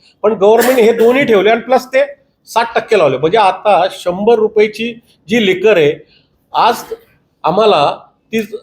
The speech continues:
जवळजवळ एकशे पंच्याहत्तर, दोनशे रुपयाला पडते. आणि त्यानंतर, त्यानंतर आम्ही विकणार, म्हणजे ती दोनशे पंधराच्या खाली आम्हाला विकताच येणार नाही,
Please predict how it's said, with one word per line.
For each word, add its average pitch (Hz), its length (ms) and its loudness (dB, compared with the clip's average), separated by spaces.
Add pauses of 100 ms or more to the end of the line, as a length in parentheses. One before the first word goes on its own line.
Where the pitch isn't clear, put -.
(140)
जवळजवळ 233 460 4
एकशे 247 280 0
पंच्याहत्तर, 233 600 -4 (220)
दोनशे 214 340 2
रुपयाला 214 240 2
पडते. - 340 -6 (1000)
आणि 185 100 0
त्यानंतर, 254 560 -2 (180)
त्यानंतर 254 380 2
आम्ही 247 200 0
विकणार, 226 380 0
म्हणजे 190 220 -4
ती 240 140 -12
दोनशे 220 320 -2
पंधराच्या 233 480 -2
खाली 220 140 0
आम्हाला 240 220 2
विकताच 233 360 -2
येणार 190 240 2
नाही, 131 120 -4